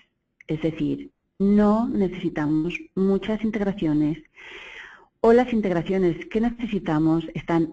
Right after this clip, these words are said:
muy bien definidas y son muy concretas. Cuando podemos permitirnos un menor nivel de seguridad, indudablemente cuando deseamos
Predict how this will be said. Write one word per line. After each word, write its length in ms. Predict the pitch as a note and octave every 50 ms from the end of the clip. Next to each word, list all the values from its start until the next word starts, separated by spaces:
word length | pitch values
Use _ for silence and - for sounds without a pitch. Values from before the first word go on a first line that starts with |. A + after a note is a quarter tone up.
| - -
muy 300 | F#3 F#3+ G#3 G#3+ G#3+ F#3
bien 260 | D3+ D3 D3 C#3 D3
definidas 600 | D3 C#3 - C#3+ C#3 - - - - - - - - - _ _ _ _ _ _ _ _ _ _ _ -
y 80 | - D#3
son 200 | - F3+ F3 F3
muy 120 | F3 F3
concretas. 600 | F3 D#3+ D#3 D3 - D#3+ D#3 C#3 C#3 - - - - _ - _ _ _ _ _ _ _ _ _ _ _ _ _ _ - _ _ _ _ _ _ _ _ - - _ - - - - - - - - - - - -
Cuando 380 | - A3+ G#3+ G#3 G3+ G#3 G3+
podemos 440 | G#3+ G#3 G3 G#3+ A#3+ B3+ C#4+ D4+ C#4+ C4
permitirnos 1080 | - B3 A#3 A3 G#3+ G#3+ G3+ G#3 A3+ A3+ A3+ A#3+ A#3+ B3+ C#4+ C#4 C#4 - - - - _ _ _ _ -
un 200 | G#3 A3 A#3+ A#3+
menor 360 | A#3 G#3 G3 G3+ G#3 G#3+ G#3+
nivel 320 | G#3+ G3+ F#3 F#3+ F#3+ G3
de 120 | G3 G#3+ G#3
seguridad, 520 | G#3+ E3+ D#3 D#3 C#3+ C3+ - - - - - - _ _ _ _ _ _ _ _ _ _ _ _ _ _ _ _ _ _ _ - - - - - - - -
indudablemente 840 | D4 F#3 F3+ E3 E3 E3 D#3+ E3 F3 F3+ F3+ E3+ F3 E3+ G#3+ -
cuando 360 | - - D3+ D3+ D#3+ D#3+ D#3 - -
deseamos 680 | E3 E3 E3 D#3 E3 D#3+ D3 D3 D3 D#3 E3 F#3+ G#3